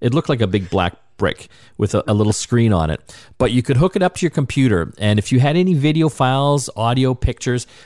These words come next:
you could dump them on this thing and, and watch your videos anywhere. And it was actually amazing because I used to do a lot of traveling. Well, I guess I still do, but I used to do a lot of traveling back then. And so I could dump all my favorite T V shows and movies on this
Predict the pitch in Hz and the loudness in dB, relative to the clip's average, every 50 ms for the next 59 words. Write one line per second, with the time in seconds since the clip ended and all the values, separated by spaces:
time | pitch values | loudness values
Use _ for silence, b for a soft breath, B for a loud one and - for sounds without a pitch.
0 | B B - 165 143 - 175 139 107 - - 120 127 147 - 160 131 107 95 90 | B B -4 -4 -2 0 -2 -4 -2 -2 -2 -2 -2 0 0 0 2 2 2 2
1 | 85 85 82 - - - - 80 78 73 85 101 B B B B B B B B | 0 0 -2 -2 -4 -4 -4 -4 -2 -4 -6 -8 B B B B B B B B
2 | B - _ 101 101 98 95 95 95 98 - - - _ - 101 101 101 101 104 | B -8 _ -2 0 2 2 0 0 -2 -4 -8 -12 _ -2 0 0 2 2 0
3 | - - 117 107 110 139 156 143 90 76 92 - - 113 139 175 160 110 78 69 | 0 0 -2 0 0 0 2 2 0 0 -2 -2 -2 0 2 2 2 2 0 -2
4 | - - _ _ 127 139 160 208 277 269 233 269 285 - - - 220 180 139 120 | -4 -10 _ _ 0 0 2 2 2 2 2 0 -2 -2 0 0 2 2 4 2
5 | 117 120 123 113 95 85 71 - - 113 104 - 120 107 - - - 127 143 147 | 2 2 2 0 0 -4 -6 -4 -4 -4 -2 0 0 -2 -2 -2 -4 -4 -4 -4
6 | - - 139 135 131 120 117 113 110 - - 101 87 90 87 90 113 113 104 92 | -4 -4 -2 -2 0 0 0 -2 -4 -4 -4 -4 -4 -2 -2 -4 -4 -2 -2 -2
7 | 85 80 76 82 - 92 - - - 87 85 82 87 95 101 107 98 101 110 - | -2 -4 -6 -8 -8 -8 -8 -6 -6 -4 -4 -4 -4 -4 -2 -2 -2 -2 -4 -4
8 | - - 123 113 110 113 110 - - 110 92 87 85 85 80 87 80 - - 85 | -4 -4 -2 0 0 -2 -2 -4 -4 -4 -4 -2 -4 -6 -4 -4 -6 -6 -6 -6
9 | 82 95 107 B B B B B - 117 - - 131 120 - 135 156 - 202 165 | -6 -6 -8 B B B B B -4 -4 -2 0 -2 0 0 -2 -2 -2 -4 -4
10 | - - 123 117 110 120 117 117 110 98 - - 110 110 117 127 113 - - - | -2 -2 -2 -2 0 0 -2 0 -2 -4 -4 -2 -2 -2 -2 -2 -4 -6 -4 -2
11 | 131 120 120 117 107 - 113 101 95 92 101 98 101 110 127 131 107 95 82 85 | -2 0 0 0 0 0 0 0 0 0 0 0 0 2 2 0 0 0 -2 -2
12 | 87 - - - 98 92 85 80 76 76 98 - - | -4 -8 -8 -4 -4 -2 -2 -2 -2 -4 -4 -6 -6